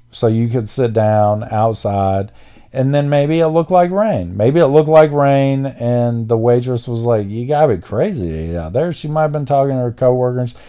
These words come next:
But to me, you know, the people that are just looking for a problem, that is, like, what it kinda remind me of. Like, like, you're just wanting to find stuff wrong. <laughs> And that's just,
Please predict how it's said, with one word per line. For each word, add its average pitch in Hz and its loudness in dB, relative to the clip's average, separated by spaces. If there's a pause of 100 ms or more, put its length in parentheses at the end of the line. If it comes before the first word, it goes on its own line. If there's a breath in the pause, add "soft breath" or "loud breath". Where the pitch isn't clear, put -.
(200 loud breath)
But 131 -4
to 139 -4
me, 143 -2
you 135 -2
know, 175 2
the 151 -2
people 160 -2
that 143 4
are 120 2
just 117 -4
looking 110 0
for 104 -2
a 98 -4
problem, 101 -2 (920)
that 95 0
is, 87 -4
like, 85 -2
what 80 -8
it 82 -8
kinda 78 -10
remind 78 -10
me 76 -10
of. 76 -12
Like, 76 -14 (760 soft breath)
like, 76 -10 (280)
you're 92 -4
just 90 -8
wanting 85 -2
to 87 -4
find 85 -4
stuff 82 -10
wrong. 85 -8
<laughs> - -20
And 92 -6
that's - -4
just, - -4